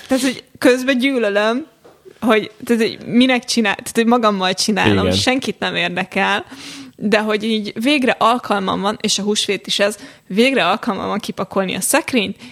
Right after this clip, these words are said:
Speaker 1: kitökörölgetni, nem tudom, két napig fog tartani, tehát, hogy utána ugyanúgy nézünk ki, mint addig, na de abba a két napba.
Speaker 2: Na de várjál, ezt, ezt miért kell karácsonykor?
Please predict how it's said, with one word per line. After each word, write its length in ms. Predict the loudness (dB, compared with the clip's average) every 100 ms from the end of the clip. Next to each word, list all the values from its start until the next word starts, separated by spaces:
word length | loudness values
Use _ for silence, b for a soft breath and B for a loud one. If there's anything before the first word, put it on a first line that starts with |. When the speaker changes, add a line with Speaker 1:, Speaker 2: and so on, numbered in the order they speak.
| B B
Speaker 1:
kitökörölgetni, 1000 | -4 -2 0 2 2 2 -2 -4 -6 -4
nem 240 | -2 -2
tudom, 400 | -2 -2 0 0 -2
két 260 | 0 0
napig 260 | 0 -4 -4
fog 220 | -2 -4
tartani, 600 | -2 -4 -4 -6 -4 -4
tehát, 220 | -4 -6
hogy 120 | -6
utána 520 | -2 0 2 2 0 0
ugyanúgy 400 | 0 0 0 -4
nézünk 380 | -4 -4 -4
ki, 200 | -4 -4 -4
mint 220 | -4 -2
addig, 380 | -2 0 -2 -4 B B B
na 140 | 0
de 100 | 0 -2
abba 260 | -4 -2
a 60 | -2
két 360 | -2 -2 -2 0
napba. 640 | -2 0 0 0 -4 _ _ _ _ _
Speaker 2:
Na 120 | 0
de 100 | 4
várjál, 400 | 4 4 0 -2
ezt, 200 | -2 -2
ezt 180 | -2 0
miért 160 | 0 2
kell 160 | 0
karácsonykor? 840 | 0 2 2 0 -4 -6 -4 -6